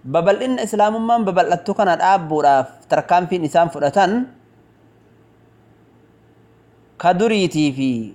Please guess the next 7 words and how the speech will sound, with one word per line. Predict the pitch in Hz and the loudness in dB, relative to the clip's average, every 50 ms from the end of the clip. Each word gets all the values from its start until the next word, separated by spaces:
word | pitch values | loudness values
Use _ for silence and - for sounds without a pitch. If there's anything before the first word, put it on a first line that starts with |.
| - _ | -20 _
ka | - 160 156 160 170 | -6 -2 0 0 0
ammaatii | 175 180 190 208 214 196 - 170 156 143 | 0 0 2 2 2 2 0 -2 -4 -2
fi | 147 147 147 143 135 131 | -2 -2 -2 -2 -4 -2
ka | - 147 143 | -4 -4 -4
fuulduraallee | - 160 165 165 160 185 196 175 160 156 156 160 170 185 202 220 247 262 - - _ _ _ _ _ _ _ _ _ | -2 -2 -2 -2 -2 0 2 2 2 2 2 -2 -2 -2 0 0 -2 -2 -6 -12 _ _ _ _ _ _ _ _ _
waluma | 160 156 165 175 175 170 151 139 | 0 2 2 4 2 2 2 0
fakkaata. | 139 127 - - 139 120 117 113 - | 0 -2 0 0 0 0 0 -2 -4